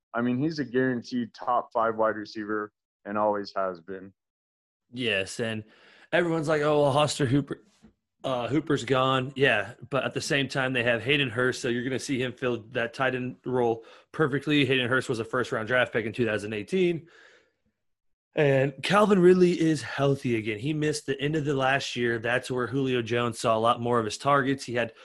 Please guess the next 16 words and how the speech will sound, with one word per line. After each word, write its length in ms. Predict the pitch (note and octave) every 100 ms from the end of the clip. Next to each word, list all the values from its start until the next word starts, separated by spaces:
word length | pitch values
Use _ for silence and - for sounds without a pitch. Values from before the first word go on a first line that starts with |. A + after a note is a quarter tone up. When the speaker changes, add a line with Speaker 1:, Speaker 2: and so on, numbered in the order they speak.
| - - _ -
Speaker 2:
three, 440 | E3 F3+ F3+ F3+ F#3+ - _ -
I 60 |
believe, 220 | C#3+ D3 D#3
three 180 | F3+
games 480 | C#3 C#3+ D3 D#3+ C#3+ - _ -
where 100 | C#3
he 60 |
had 200 | C3 A#2+
ten 200 | - C3+
plus 240 | C#3+ C3+ C3+
receptions 640 | - C3 - D3+ D3+ - _ _ _ _ C3+
because 500 | - D3+ C3+ A#2+ -
Calvin 300 | C3 A#2+ A#2
Ridley 240 | A#2+ A2+
was 160 | G#2+ G2+
gone. 340 | G#2+ F#2+